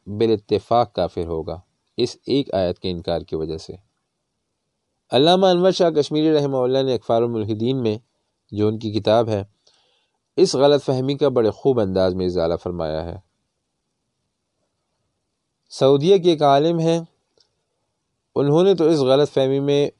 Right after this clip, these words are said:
بالکل حد ہی پار کر دی کہ اگر ننانوے علماء کفر کا فتویٰ صادر کریں اور ایک عالم اسلام کا فتویٰ لگائے،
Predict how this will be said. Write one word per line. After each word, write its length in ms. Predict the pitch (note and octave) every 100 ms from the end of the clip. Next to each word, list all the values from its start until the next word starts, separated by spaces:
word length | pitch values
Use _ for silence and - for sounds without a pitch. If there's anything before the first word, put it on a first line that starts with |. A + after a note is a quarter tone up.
| -
بالکل 380 | A2+ B2+ B2+ A2 -
حد 180 | C#3 B2
ہی 140 | B2
پار 260 | - F2+ E2+
کر 180 | F2
دی 160 | E2 F2+ F#2+ _ _ _ _ _ _ _ _ _ _
کہ 100 | B2+
اگر 220 | B2+ E3
ننانوے 540 | F3 D#3+ D#3 E3 F#3 F#3+
علماء 500 | F3 D#3 D3+ D#3+ E3+ E3+ -
کفر 300 | A#2+ - D3+
کا 120 | E3
فتویٰ 320 | D#3+ D#3+ D#3
صادر 360 | D3+ D#3+ D#3 D#3
کریں 320 | D#3 D#3 E3+ F3+ _ _ _ _ _ _ -
اور 340 | A2 A2 A#2 A#2 _ _ _ _ -
ایک 240 | G3 F3+
عالم 420 | A#2 G2 F#2+ F2 E2+ _ _ -
اسلام 440 | A2 A#2+ C3+ D3+
کا 100 | C3
فتویٰ 340 | A2 G2+ G2+ F#2
لگائے، 320 | F2 F2